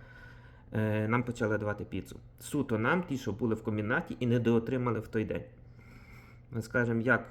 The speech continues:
можна змінити ситуацію, коли щось сказати, а не мовчати, і не думати, е, над тим, над чим от деякі люди от зациклені, через що бояться і так далі. А що скажуть люди, а що скажуть інші? А як?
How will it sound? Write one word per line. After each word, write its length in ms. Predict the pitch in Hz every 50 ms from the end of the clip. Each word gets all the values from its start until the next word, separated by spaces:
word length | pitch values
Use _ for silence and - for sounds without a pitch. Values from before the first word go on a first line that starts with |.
| - - -
можна 400 | 110 117 117 104 - - 107 101
змінити 440 | - 113 113 120 113 107 107 -
ситуацію, 520 | 98 - - - - 120 151 170 - - 123
коли 180 | - 113 113
щось 180 | 110 - - -
сказати, 540 | - - 98 92 - 135 139 139 - 101 - -
а 60 | 107
не 100 | 104 104
мовчати, 520 | 107 107 104 - - 92 92 - - - -
і 80 | 107 107
не 120 | 104 107
думати, 640 | 101 98 139 147 147 143 139 139 - 127 127 127 127 - - - - - - - - - - - - - - - - - -
е, 480 | - 110 107 107 107 107 110 104 101 101
над 300 | 101 107 107 101 - -
тим, 380 | - 131 131 143 147 139 131
над 180 | 123 123 - -
чим 300 | - 127 127 123 117 113
от 100 | 107 104 98 -
деякі 400 | 120 120 113 107 110 - 110 107
люди 260 | 107 117 113 104 107
от 160 | 101 101 98
зациклені, 800 | - - 110 - - - 135 135 123 - 110 110 110 110 107 101
через 260 | 95 - 113 107 110 -
що 140 | - 110
бояться 580 | 101 98 123 123 120 135 131 120 113 - - 95
і 20 |
так 200 | 104 - 113 104
далі. 180 | - 123 131 127 - -
А 60 | - 107
що 160 | - - 120
скажуть 400 | - - 117 98 107 101 - 104
люди, 200 | 98 92 90 -
а 40 | -
що 180 | - - 123 113
скажуть 340 | - - 110 98 104 -
інші? 360 | - 101 98 90 - - - - - - - - -
А 80 | - 113
як? 320 | 117 120 101 95 - -